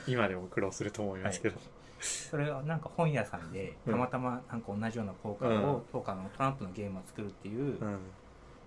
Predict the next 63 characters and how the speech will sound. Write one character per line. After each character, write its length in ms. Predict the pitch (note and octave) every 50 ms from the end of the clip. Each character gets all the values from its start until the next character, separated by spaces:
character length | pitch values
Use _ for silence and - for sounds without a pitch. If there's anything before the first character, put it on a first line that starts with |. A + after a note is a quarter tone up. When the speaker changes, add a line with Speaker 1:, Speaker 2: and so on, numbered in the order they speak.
| - -
Speaker 2:
な 80 | - A#2+
ん 20 |
か 80 | - G2
プ 100 | - G2+
ロ 80 | G#2 G2+
グ 80 | G#2+
ラ 120 | G#2+ G#2 G#2
ム 360 | G2+ G2+ G#2 G#2 G2+ G2+ G2+
の 340 | G2+ G2 G2 G2 G2 F#2+ F#2
解 180 | - - G#2+ G2+
説 220 | - - - - -
書 120 | - G#2+ G#2
み 60 | A2
た 80 | A2
い 20 | G#2+
な 60 | G2+
の 140 | F#2+ F#2+ G2
が 60 | G2
あ 40 | F#2+
っ 20 | F#2
て、 240 | F2+ - C#3+ C#3
Speaker 1:
う 40 | B2+
ん 40 | B2+
う 40 | -
ん。 40 | - - - - - - - - - - - - -
Speaker 2:
そ 60 | A#2
れ 60 | A2
を 20 | A2
立 160 | - - G2+
ち 20 | - -
読 100 | A2 G2+
み 100 | G2+ G2+
し 80 | - -
て、 240 | - C3+ A2 - - - - - - - - - - - - - - - - - - - - - - -
自 120 | - G#2+ G2+
分 160 | G#2+ G#2 G2+
の 160 | G2 F#2+ F#2+ -
そ 80 | - F#2+
の 180 | F#2 F#2 F2 E2+ - G#2+
ゲ 120 | A2+ G#2
ー 80 | G2 F#2+
ム 60 | F#2+
に 80 | C3
も 120 | C#3 C3 G#2+
な 100 | F#2+ F#2
ん 60 | F#2
か 140 | - - -
組 20 | -
み 20 |
込 20 |
ん 0 |
だ 0 |
り 0 |
と 0 |
か。 0 |
Speaker 1:
う 0 |
ん。 80 | - -
す 120 | - -
ご 140 | G2+ G#2 G#2
い 40 | G2+
で 60 | F2
す 80 | - -
ね。 60 | G2+